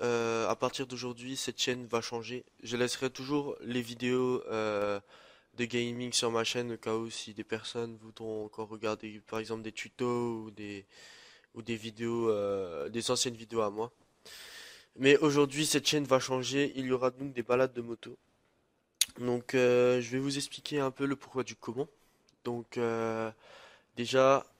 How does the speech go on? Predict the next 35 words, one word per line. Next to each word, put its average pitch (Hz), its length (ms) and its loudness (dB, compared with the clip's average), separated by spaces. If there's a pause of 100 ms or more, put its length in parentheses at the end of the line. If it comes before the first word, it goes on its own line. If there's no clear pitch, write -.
en 120 160 0
arrière-plan, 120 400 0
je - 120 -10
pense - 280 -10
que - 100 -16
je 104 80 -14
vais 110 120 -8
mettre 110 320 -6 (180)
une 110 260 -10
petite, - 440 -12
euh, 104 440 -6 (520)
petite 110 200 -12
balade 113 260 0
de 110 100 -10
moto 110 280 -8
tranquille. 123 480 -10 (1700)
Euh, 127 560 10
donc, 143 480 -2 (1040)
j'ai 151 400 4
une 143 100 0
chaîne, 147 340 6
une 147 140 0
autre 151 160 0
chaîne 147 220 4
YouTube, 139 440 -4 (380)
j'ai 117 140 -10
dû 117 140 -12
le 113 60 -14
dire, 117 320 -2
euh, 104 140 -2
plusieurs 110 320 -10
fois 117 260 -2
sur - 220 -10
cette - 180 -8
chaîne, 123 280 -4